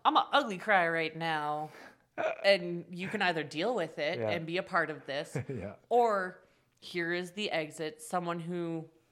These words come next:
Speaker 2: Mm-hmm.
Speaker 1: does care enough. And, like, that switch, 'cause, like, I remember one of the times that I tried to get clean, uh, I was seventeen. And I was dating this guy, and he was like, "Oh,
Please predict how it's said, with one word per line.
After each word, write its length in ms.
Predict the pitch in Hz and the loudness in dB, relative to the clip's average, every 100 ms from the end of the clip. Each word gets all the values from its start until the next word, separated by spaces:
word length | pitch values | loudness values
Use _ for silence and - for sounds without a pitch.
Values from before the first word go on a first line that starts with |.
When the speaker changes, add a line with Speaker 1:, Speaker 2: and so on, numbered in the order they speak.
| _ - | _ -12
Speaker 2:
Mm-hmm. 360 | 101 101 104 98 | -8 -6 -4 4
Speaker 1:
does 300 | 202 202 - | 4 4 -4
care 300 | - 170 151 | -6 -4 -4
enough. 640 | 139 127 127 - - _ _ _ _ _ _ _ _ - | -4 -6 -6 -12 -20 _ _ _ _ _ _ _ _ -8
And, 120 | 180 | -6
like, 180 | 170 165 | -6 -4
that 200 | 175 170 | -2 -2
switch, 400 | - 175 165 - | -6 -8 -8 -8
'cause, 420 | - 165 156 - - _ | -10 -10 -10 -18 -20 _
like, 180 | 170 160 | -14 -8
I 60 | 170 | -6
remember 720 | 170 175 185 185 175 175 175 - 165 | -4 -4 -6 -6 -8 -12 -18 -18 -6
one 140 | 165 | -4
of 40 | 180 | -2
the 120 | 180 | -2
times 220 | 190 185 | -4 -4
that 80 | 170 | -4
I 40 | 156 | -4
tried 240 | 175 156 | -2 -4
to 40 | 160 | -4
get 160 | 156 | -8
clean, 460 | - 151 131 127 139 _ _ _ _ _ _ _ _ _ _ | -8 -12 -12 -14 -16 _ _ _ _ _ _ _ _ _ _
uh, 320 | 147 139 139 131 | -4 -2 -2 -2
I 140 | 156 | -2
was 280 | 147 139 139 | -2 -4 -8
seventeen. 800 | - - - 151 156 175 120 92 - _ _ _ _ _ _ _ - _ _ - | -12 -14 -2 -2 -2 -6 -12 -16 -20 _ _ _ _ _ _ _ -20 _ _ -4
And 440 | 175 165 156 151 | 0 0 -2 -6
I 220 | 156 156 151 | -6 -6 -6
was 180 | 151 | -8
dating 280 | - 160 170 | -4 -4 -4
this 140 | 175 170 | -6 -8
guy, 180 | 156 147 147 | -10 -10 -10
and 80 | |
he 60 | 156 | -10
was 100 | 156 | -10
like, 140 | 170 214 | -8 -4
"Oh, 240 | 202 175 | -4 -4